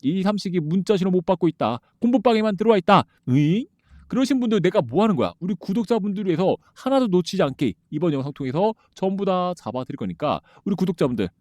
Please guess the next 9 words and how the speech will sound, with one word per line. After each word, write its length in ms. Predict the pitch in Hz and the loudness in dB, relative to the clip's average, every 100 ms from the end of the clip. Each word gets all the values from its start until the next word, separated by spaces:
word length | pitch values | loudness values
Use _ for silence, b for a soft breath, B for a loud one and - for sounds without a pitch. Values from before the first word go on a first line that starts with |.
| - | -8
걱정하지 500 | 165 202 175 135 110 | -2 0 2 0 -2
말고 340 | 87 87 82 _ B 143 | -6 -8 -12 _ B -10
이번 240 | 147 175 190 | -2 2 2
영상 460 | 127 123 110 117 113 | 0 -4 -4 -6 -8
끝까지 320 | - 185 202 - | -10 -4 -2 -2
보신 260 | 131 123 | -4 -2
다음에 240 | 113 139 - _ | -2 -2 -4 _
도움이 280 | - 147 196 | 2 4 4
됐다. 300 | 139 - 95 | 2 -4 -8